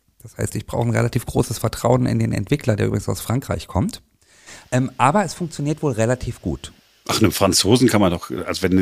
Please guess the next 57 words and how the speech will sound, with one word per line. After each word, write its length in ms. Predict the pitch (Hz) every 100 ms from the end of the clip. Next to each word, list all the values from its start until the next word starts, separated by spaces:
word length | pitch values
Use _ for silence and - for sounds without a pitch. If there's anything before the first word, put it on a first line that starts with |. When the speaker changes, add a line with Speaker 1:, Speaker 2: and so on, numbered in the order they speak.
| 92
Speaker 2:
wenn 80 | 90
Sie 60 | 87
sagen, 200 | 90 87
eine 80 | 87
chinesische 560 | 90 80 101 107 107
Firma, 420 | - 107 98 98
russisch 800 | 95 85 110 - 107 104 - - -
oder 180 | 92 90
so, 340 | 92 95 95 90 _
hätte 100 | 90
ich 60 | 87
jetzt 160 | 95 -
gesagt, 300 | 90 82 92
nee. 260 | 87 82 - _ _ _
Also, 120 | 117
jetzt 100 | 107 - -
Speaker 1:
Aber 80 | 131
Speaker 2:
mal 60 |
Speaker 1:
einem 80 | 120
Vertro-, 300 | 127 127 117
Franzosen 380 | 113 143 139 165
kann 80 | 151
man 80 | 147
vertrauen, 320 | 127 - 123
meinst 240 | 101 87 -
du? 60 | 95 - _ _ -
Speaker 2:
Also 120 | 120
meine 140 | 143 151
Mutter 240 | 190 175
würde 140 | 147 143
jetzt 200 | 127 -
fragen, 420 | 113 147 156 151
also 120 | 107
meine 140 | 113
Mutter 160 | 110 -
fragt 140 | 117 117
immer, 120 | 107
„Und 180 | 104 - 110 107
was 140 | 104
kostet 320 | - 117 - 143
das?“ 300 | 170 - - _ _
Und 100 | 113
dann 80 | 98
sagst 280 | 98 98 -
du 40 | -
mal 180 | 101 95
ein 220 | 98 101
Euro 180 | 92 85
fünfzig. 480 | - 85 - -
Ja, 100 | 123
aber 140 | 101 95
nicht, 220 | 131 -
dass 140 | 143 -
die 100 | 113
nachher 480 | 113 120 127 117 - - -
und 200 | - 76
so, 260 | 87 131